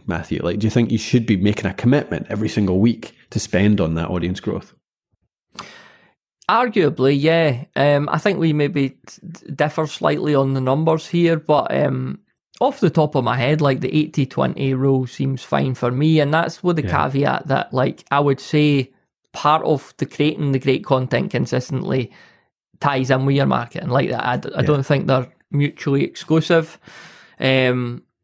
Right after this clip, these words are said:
Speaker 2: and then, you know, twenty, the, on the twenty percent, if that was the number you were settling on, I would just look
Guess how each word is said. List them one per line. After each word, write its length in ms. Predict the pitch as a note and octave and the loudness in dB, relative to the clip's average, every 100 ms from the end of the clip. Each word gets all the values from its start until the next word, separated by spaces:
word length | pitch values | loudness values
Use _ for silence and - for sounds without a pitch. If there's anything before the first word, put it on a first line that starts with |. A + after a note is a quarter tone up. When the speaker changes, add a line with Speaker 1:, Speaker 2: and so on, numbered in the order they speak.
| _ - | _ 0
Speaker 2:
and 160 | E3+ | 2
then, 160 | F3+ F3 | 4 4
you 80 | F#3 | 4
know, 120 | F#3 | 2
twenty, 360 | E3 - D#3 C#3 | 2 0 0 -2
the, 180 | D3 - | 0 2
on 180 | F3 D3+ | 4 2
the 60 | |
twenty 320 | - C#3+ D3 | 2 -2 0
percent, 440 | - C#3 - C3 A#2+ | -2 -2 0 0 0
if 160 | C3+ | -2
that 180 | C#3+ - | -2 0
was 160 | C#3 B2+ | 0 -2
the 100 | C#3 | -2
number 280 | B2+ B2+ C3 | 0 0 -2
you 120 | C3 | -4
were 100 | A#2+ | -4
settling 420 | - B2+ - C#3 | -2 -2 0 2
on, 240 | C3+ C3+ B2+ | 2 0 0
I 100 | B2+ | 0
would 180 | C#3 C3 | 0 -2
just 220 | C3+ C3 | -2 0
look 320 | C3+ C3+ - | 0 -2 -4